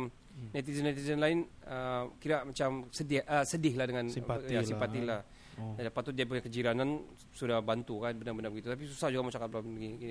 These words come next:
Speaker 2: Ini kita doakan yang baik-baik sajalah.
Speaker 1: Ya, betul.
Speaker 2: Alright, seterusnya Van Halen passed away.
Speaker 1: Ya, Van
Speaker 2: Van Halen
Speaker 1: Halen.
Speaker 2: passed away at the age of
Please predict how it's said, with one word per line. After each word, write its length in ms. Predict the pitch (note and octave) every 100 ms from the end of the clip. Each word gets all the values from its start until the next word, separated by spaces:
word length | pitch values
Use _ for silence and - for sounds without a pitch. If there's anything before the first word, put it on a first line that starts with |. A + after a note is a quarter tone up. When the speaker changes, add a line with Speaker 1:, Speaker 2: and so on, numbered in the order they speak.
| G2
Speaker 2:
Ini 100 | B2+
kita 240 | B2+ C#3 C#3
doakan 240 | D3 C#3
yang 80 | C3
baik-baik 240 | B2+ B2+
sajalah. 320 | - A#2 A2+ - -
Speaker 1:
Ya, 240 | B2 A#2
betul. 320 | G2+ A2 A2 F2+ - - - - - - -
Speaker 2:
Alright, 400 | G3+ A3+ C4 A#3+
seterusnya 720 | - - A#3 A3+ A#3+ A#3+ A#3
Van 160 | G#3 G#3+
Halen 480 | G3+ G#3 G#3+ G#3
passed 240 | G3+ G3 -
away. 560 | G3 F#3+ G3 G3+ F3+ -
Speaker 1:
Ya, 460 | C#3+ E3 D#3 C3
Van 160 | A2 C#3
Speaker 2:
Van 80 | D3+
Halen 80 |
Speaker 1:
Halen. 180 | D#3 D#3 C3
Speaker 2:
passed 240 | D3+ D#3+
away 320 | D3+ D#3+ D#3+
at 80 | C#3+
the 160 | D3+ D#3+
age 160 | D3
of 160 | D3+ C3+